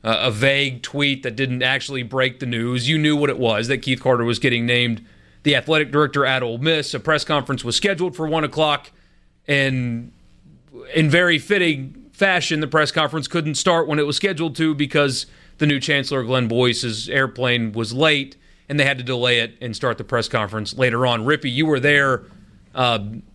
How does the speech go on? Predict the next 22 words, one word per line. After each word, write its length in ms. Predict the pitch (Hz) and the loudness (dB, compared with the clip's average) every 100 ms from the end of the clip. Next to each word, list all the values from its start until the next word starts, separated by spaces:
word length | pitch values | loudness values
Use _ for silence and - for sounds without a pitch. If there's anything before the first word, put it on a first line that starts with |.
| - _ _ _ _ _ _ _ _ | -20 _ _ _ _ _ _ _ _
before 260 | 147 185 294 | 0 2 4
we 80 | 302 | 4
get 140 | 226 | 2
into 160 | 196 180 | 0 -2
reaction, 480 | 147 143 135 - 131 | 0 0 0 -4 -4
just 160 | 131 | -4
what 140 | 143 185 | 2 2
did 140 | 151 | 2
you 80 | 143 | -4
hear? 280 | 131 175 160 | 0 2 4
What 140 | 156 | 2
did 100 | 139 | 2
you 80 | 127 | -2
see 180 | - 127 | 0 0
at 80 | |
the 60 | 127 | -2
press 260 | - 123 - | -2 -2 -2
conference 460 | 117 101 104 98 | -4 -4 -4 -6
today 520 | - 110 110 107 101 - - - - _ _ _ _ | -2 0 2 0 -2 -8 -20 -20 -20 _ _ _ _
besides 580 | 131 139 156 127 113 - | 0 2 4 2 -2 -8
the 100 | 117 | -10
chancellor 480 | - 113 104 107 | -4 -4 -4 -10